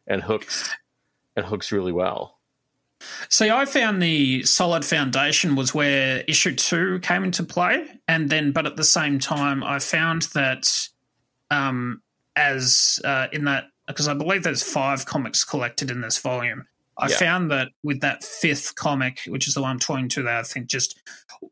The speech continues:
Speaker 2: the way that story progresses just go-, goes on for too long. I found that that is where some people m-, who liked the first four issues may have tapped out.
Speaker 1: No, yeah,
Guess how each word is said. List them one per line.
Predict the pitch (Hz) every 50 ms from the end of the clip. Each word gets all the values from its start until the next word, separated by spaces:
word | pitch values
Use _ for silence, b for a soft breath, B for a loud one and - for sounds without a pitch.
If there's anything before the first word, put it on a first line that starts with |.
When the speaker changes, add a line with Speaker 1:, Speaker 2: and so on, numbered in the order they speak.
| _ _ _ _ -
Speaker 2:
the | - 139 139 139
way | 135 127 127 139 131 131 131 123
that | 117 123 127 -
story | - - - 156 135 123
progresses | 117 - 135 - 127 127 - - - 139 131 -
just | 139 135 -
go-, | - 127 117 117 - -
goes | - 131 123 123 131
on | 127 131 131
for | - 214
too | - - 156
long. | 135 127 127 127
I | 120 135 127
found | 123 - - 147 151 165 151 147 139 - -
that | 139 127 123 - - - - - - - _ _ _ _ - 143 131 127 131 -
that | 147 135 139 143 - - - - - -
is | - 151 139 -
where | 139 135 131 131 127 123 123
some | 120 - - - 139 123 123 120
people | - 135 135 135 135 156 135 127
m-, | 127 123 131 117 _ _ - -
who | - 147 135 123 123 117 - _ -
liked | 127 127 127 127 - - - -
the | - 135
first | 131 - 151 131 117 -
four | - - 127 123 135
issues | 135 - - 147 127 127 139
may | 127 127
have | 120 117 -
tapped | - - 147 135 - - -
out. | 131 123 185 214 - - _ _ _ _ _ _ _ -
Speaker 1:
No, | 180 151 92 82 - - -
yeah, | - 107 101 85